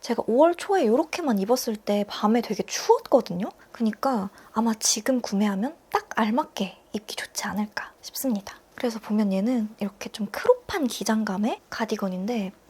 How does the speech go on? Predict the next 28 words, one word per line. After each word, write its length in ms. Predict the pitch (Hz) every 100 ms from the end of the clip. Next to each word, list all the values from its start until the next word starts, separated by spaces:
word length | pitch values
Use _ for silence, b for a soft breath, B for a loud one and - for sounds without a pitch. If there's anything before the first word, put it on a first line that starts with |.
| -
핏이 640 | - 415 415 - 392 208 - _
너무 680 | - 196 196 214 226 247 277 - _ 247
예쁩니다, 460 | 233 254 196 196
이것도. 340 | 196 - - - - _ _ -
아시는 360 | 226 294 302
분들도 320 | 254 214 202 208
계시겠지만 760 | - 226 214 - 202 240 220
저는 320 | 196 208 196
이런 280 | 190 190 185
유넥 580 | 196 208 226 254 302 311 -
가디건을 640 | - - 208 220 208 196 196
별로 300 | 196 202 196
안 280 | - 196 202
좋아하는데 800 | 240 247 202 190 185 233 220 196
요거는 540 | 220 208 214 254 220 208 - _ -
너무 320 | 214 233 226
예뻐요. 300 | 214 - - - _
딱 200 | 330 -
이 60 |
원피스랑 680 | 208 202 240 - 392 359 269
입었을 420 | 214 226 220 226
때 140 | 214 311 -
허리선에서 480 | 381 381 392 330 262
끊어지는 540 | - 339 392 359 262
라인이 600 | 214 196 196 226 262 220 -
탁 120 | - - -
잘 220 | - 226
맞아떨어져가지고 1160 | 220 233 226 247 262 226 190 - - 247 202